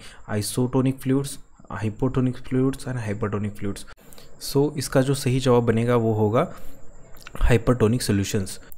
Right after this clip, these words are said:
Lungs are enclosed with, जो लंग्स होता है वो कौन से लेयर से कवर्ड होता है, यहाँ पर पूछा गया है। पेरिकार्डियम, अ, पेरिस्टर्नम, प्यूरल मेम्ब्रेन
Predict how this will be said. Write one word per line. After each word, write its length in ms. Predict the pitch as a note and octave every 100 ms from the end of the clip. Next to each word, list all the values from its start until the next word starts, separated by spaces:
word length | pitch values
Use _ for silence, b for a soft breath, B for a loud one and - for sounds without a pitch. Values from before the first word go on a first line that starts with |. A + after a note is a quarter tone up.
| -
Lungs 360 | A#2 B2+ D#3 D3
are 200 | C3+ C#3
enclosed 420 | C3 B2 B2 A#2+ A2
with, 160 | G#2+
जो 220 | G2 -
लंग्स 320 | A2 A2+ C#3+ C3+
होता 180 | B2+
है 120 | A#2 A2
वो 160 | B2+ C3+ - -
कौन 220 | C3+ C3
से 200 | C3+ D3+
लेयर 240 | C3 A2+
से 160 | A#2 -
कवर्ड 340 | - G#2+ A2+
होता 180 | G#2+ G2+
है, 80 | G2+
यहाँ 140 | G2+
पर 120 | G2 G#2
पूछा 240 | G#2 G2
गया 100 | G#2
है। 120 | F3 B B B B B B -
पेरिकार्डियम, 640 | B2 C3+ C3+ B2+ C3 D3+
अ, 60 | E3+ - - - - - A2 A2 A2 A2 - - - -
पेरिस्टर्नम, 680 | B2+ C#3+ C#3+ - A#2 A#2 D3+ - - - - - - - -
प्यूरल 280 | C#3 C#3 D3
मेम्ब्रेन 460 | C#3 A2+ A#2 C#3